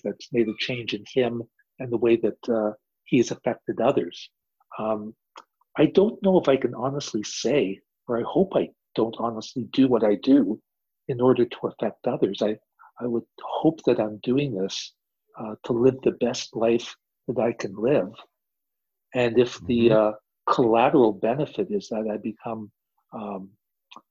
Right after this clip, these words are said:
Speaker 1: an inspiration and I lead by example, you know, that, that, that's just wonderful. Uh, this concept of the golden rule, you know, do unto others. Um, I, I,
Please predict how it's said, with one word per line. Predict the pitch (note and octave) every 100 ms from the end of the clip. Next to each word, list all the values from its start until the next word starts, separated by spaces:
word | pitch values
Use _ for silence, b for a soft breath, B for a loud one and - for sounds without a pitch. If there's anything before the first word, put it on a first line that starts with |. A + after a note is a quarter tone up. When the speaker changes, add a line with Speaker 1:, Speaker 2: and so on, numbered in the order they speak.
| _
Speaker 1:
an | B2
inspiration | B2 A#2+ - A#2+ A#2 C3+ - A#2 G#2+
and | G#2
I |
lead | G2+ B2 A#2+
by | G#2+
example, | G#2 G2 - A2 C3+ - F2 - _ _ _ _ -
you | A2
know, |
that, | A#2
that, | C3 C3
that's | B2 A#2+ -
just | A2 -
wonderful. | A2+ C3 D3+ F3+ - - _ b b b -
Uh, | A2 G#2+ -
this | A#2+
concept | - - D3+ - B2 -
of | A#2 -
the | -
golden | C3 B2+ B2+ G#2+
rule, | G#2+ C3 B2 - _ _
you | A2+
know, | G#2
do | C#3 B2
unto | A#2+ A2+
others. | B2+ B2+ - - - _ _ _ _ -
Um, | A2 G2+ G2+ _ _
I, | C3
I, | B2 C3 C3+